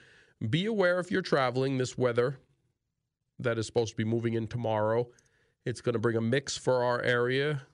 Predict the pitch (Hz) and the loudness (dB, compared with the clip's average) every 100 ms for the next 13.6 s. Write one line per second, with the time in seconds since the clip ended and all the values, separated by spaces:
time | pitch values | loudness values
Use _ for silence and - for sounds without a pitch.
0 | _ _ _ _ - 120 107 113 113 127 | _ _ _ _ -10 -4 0 0 0 -2
1 | 135 - 110 - 123 127 - - 113 - | -4 -6 -6 -4 -4 -4 -6 -6 -6 -2
2 | 123 117 113 120 120 - 135 156 - _ | 0 0 0 -2 0 -2 -2 -2 -6 _
3 | _ _ _ _ 131 123 - 131 131 - | _ _ _ _ -4 -2 -2 -2 -2 -2
4 | 123 110 117 131 - - 135 170 - 147 | 0 0 0 0 -4 -4 -4 -4 -2 -2
5 | 123 110 98 92 101 95 - 92 - 92 | 0 -2 -2 -2 -2 -2 -4 -6 -4 -4
6 | 87 92 107 - _ _ _ _ _ _ | -4 -4 -6 -10 _ _ _ _ _ _
7 | _ - - 104 104 104 104 95 _ _ | _ -10 -6 -4 -2 -4 -6 -10 _ _
8 | _ _ _ _ _ 180 180 120 104 117 | _ _ _ _ _ -4 -2 -2 -2 -2
9 | 104 - 104 104 - 110 120 117 - 135 | -2 -2 -4 -2 -2 -2 -2 -4 -2 -2
10 | 131 - - 120 117 110 110 107 - _ | -2 -6 -6 -4 -2 0 -2 -4 -10 _
11 | _ _ _ _ _ _ _ _ _ 131 | _ _ _ _ _ _ _ _ _ -2
12 | 123 135 131 139 135 - 143 135 135 131 | 0 0 0 -2 0 0 0 0 0 -2
13 | - - 143 135 160 160 | -6 -6 -2 -2 -2 -8